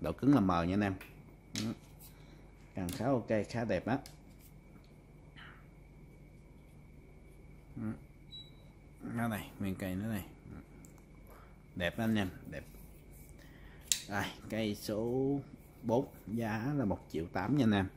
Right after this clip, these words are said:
Đó. Tiếp theo sẽ là cây số năm. Cây số năm là một cây lua máy đứng. Đó.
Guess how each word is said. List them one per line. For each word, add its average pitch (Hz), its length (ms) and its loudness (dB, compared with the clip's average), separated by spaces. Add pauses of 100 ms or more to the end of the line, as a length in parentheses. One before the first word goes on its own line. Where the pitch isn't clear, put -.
(140)
Đó. 92 260 2 (4000)
Tiếp 139 180 4
theo 135 180 8
sẽ 147 140 4
là 127 140 8
cây 123 320 6 (120)
số 143 440 2 (200)
năm. 156 220 6 (720)
Cây 127 160 8
số 147 200 2
năm 131 180 6
là 113 80 6
một 95 200 4
cây 117 120 4
lua 123 240 10
máy 120 200 6
đứng. 151 220 6 (1120)
Đó. 107 180 0